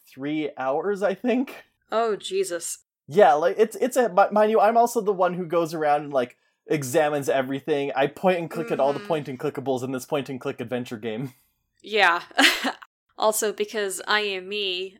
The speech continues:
Speaker 2: I am agonizing over, "Oh no, character decisions, I just want to be friends with everybody."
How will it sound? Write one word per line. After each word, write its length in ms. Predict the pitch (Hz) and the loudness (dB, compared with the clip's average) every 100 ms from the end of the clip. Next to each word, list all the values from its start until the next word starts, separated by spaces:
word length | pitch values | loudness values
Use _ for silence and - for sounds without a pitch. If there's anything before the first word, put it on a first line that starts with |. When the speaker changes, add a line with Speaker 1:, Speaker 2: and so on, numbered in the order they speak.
| _ | _
Speaker 2:
I 140 | 196 | -2
am 180 | 202 196 - | 0 -2 0
agonizing 920 | 196 220 233 208 175 180 170 165 180 _ | 2 2 2 0 0 -2 -4 -8 -16 _
over, 480 | - 196 170 147 120 - - - - | -2 -2 -2 -10 -12 -14 -20 -14 0
"Oh 160 | 330 330 | 2 4
no, 220 | 294 285 | 2 -2
character 560 | - 339 294 359 349 294 | 0 2 4 2 0 -4
decisions, 640 | 294 - 285 277 294 277 | -4 -2 -2 0 -2 -2
I 80 | - | -2
just 220 | - 349 | -2 -2
want 220 | 294 302 - | -2 -4 -4
to 80 | - | -8
be 120 | 285 | -6
friends 360 | - 285 302 | -2 -2 -2
with 140 | 302 269 | -8 -6
everybody." 880 | 262 269 269 220 208 - - - | -6 -4 -4 0 0 -2 -8 -12